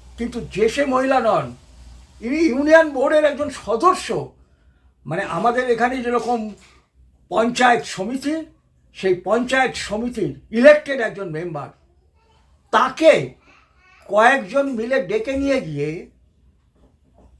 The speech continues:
তাকে ধর্ষণ করা হলো, একের পর এক ধর্ষণ করা হলো এবং সেই ভিডিও করা হলো।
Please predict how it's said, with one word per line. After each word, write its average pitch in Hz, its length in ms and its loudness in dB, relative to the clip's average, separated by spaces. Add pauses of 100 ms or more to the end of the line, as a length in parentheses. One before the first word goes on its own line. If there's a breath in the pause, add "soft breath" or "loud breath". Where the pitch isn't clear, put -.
(520)
তাকে 247 480 0 (1300)
ধর্ষণ 226 640 -2
করা 208 200 2
হলো, 190 380 0 (100)
একের 262 400 2
পর 226 260 -2
এক 220 300 -2
ধর্ষণ 190 440 -8
করা 175 200 -2
হলো 202 360 -4 (320 soft breath)
এবং 262 280 4
সেই 277 380 2
ভিডিও 233 720 0 (320)
করা 247 180 2
হলো। 139 400 -4